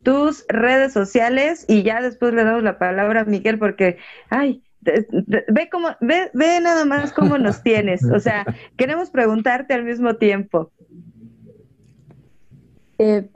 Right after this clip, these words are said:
Speaker 3: pues, eh, estoy en Instagram y estoy en Twitter, eh, en los dos. Eh, Instagram es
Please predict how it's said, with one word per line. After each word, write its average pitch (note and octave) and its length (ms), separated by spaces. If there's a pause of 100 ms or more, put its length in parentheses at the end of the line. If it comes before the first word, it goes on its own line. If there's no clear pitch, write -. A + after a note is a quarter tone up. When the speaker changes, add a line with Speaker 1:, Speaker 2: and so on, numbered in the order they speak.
(160)
Speaker 3:
pues, A#3 540
eh, A3 400
estoy A#3 480
en A#3 180
Instagram A#3+ 720
y A3 120
estoy G#3 340
en G3 440
Twitter, G#3 480 (480)
eh, F#3+ 300
en F#3+ 60
los F#3+ 160
dos. G#3 280 (600)
Eh, F3+ 720 (560)
Instagram G#3+ 680
es G3 880